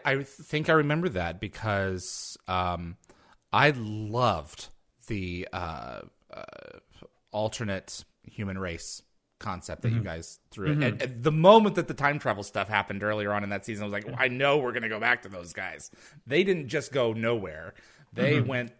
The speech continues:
Speaker 1: in the past or something equivalent to it. And, uh, I remember, I think you indicated that one of the possibilities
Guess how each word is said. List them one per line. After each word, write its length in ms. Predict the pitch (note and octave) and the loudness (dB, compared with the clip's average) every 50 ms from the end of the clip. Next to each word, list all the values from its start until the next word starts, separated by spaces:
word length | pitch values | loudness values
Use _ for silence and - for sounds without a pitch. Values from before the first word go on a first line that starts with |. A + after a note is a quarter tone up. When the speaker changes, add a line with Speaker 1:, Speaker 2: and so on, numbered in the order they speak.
| _ - - | _ -10 -6
Speaker 1:
in 120 | B2+ A2 G#2 | -6 -6 -6
the 60 | G2 | -4
past 440 | - - G#2+ G2 C#2 C#2+ - - - | -2 -2 -2 -2 -2 -6 -10 -10 -8
or 80 | G#2 G#2 | -8 -6
something 320 | - - C#3+ A#2+ - A2+ G2+ | -4 -4 -4 -4 -4 -6 -6
equivalent 460 | G2 - A2 A2 G#2 G#2+ F#2+ D#2 - | -6 -4 -4 -4 -4 -6 -8 -8 -10
to 100 | F#2+ E2 | -12 -12
it. 120 | D#2 - - - - - - - - - _ _ - | -12 -14 -16 -20 -20 -20 -20 -20 -20 -20 _ _ -4
And, 440 | A#2+ A#2+ A#2 A2+ A2+ A2+ A2 G2 A2+ | -2 0 0 0 0 0 -2 -2 -2
uh, 440 | G#2+ G#2 G2 F#2+ F#2 F2+ E2+ F2 F#2+ - _ _ _ _ _ _ _ - | -2 0 0 -2 -2 -4 -6 -8 -12 -16 _ _ _ _ _ _ _ 0
I 100 | A2+ B2 | 2 2
remember, 640 | B2+ B2+ C3 B2+ C3 B2 B2+ C#3 D3+ D3+ D3+ D#3+ C#3 | 2 2 0 -2 -2 -2 -2 -2 -2 0 0 0 0
I 120 | - A2 A2 | 0 -2 -4
think 420 | - - D3+ C#3 C#3 A#2 - - | -6 -6 -6 -6 -6 -8 -10 -10
you 280 | B2+ A#2+ A#2+ A#2+ A#2 A#2+ | -8 -6 -4 -4 -4 -4
indicated 460 | B2 C3+ C#3 - - B2 G#2+ G#2 F#2 | -4 -6 -6 -8 -6 -6 -6 -6 -6
that 120 | G#2 E2 | -6 -6
one 240 | G#2 G#2 A2+ B2 C3+ | -6 -4 -4 -4 -2
of 120 | D3+ D3+ C#3+ | -2 -2 -4
the 80 | D3 | -4
possibilities 1120 | - - C#3+ B2+ A#2 - - A2 F#2 G2+ A#2+ D#3+ F#3 D3+ F#2 F#2 E2+ E2+ E2+ F2+ F#2+ - - | -4 -2 -2 -2 -2 -4 -6 -8 -4 -2 -2 0 0 0 -2 -4 -6 -6 -8 -10 -10 -12 -14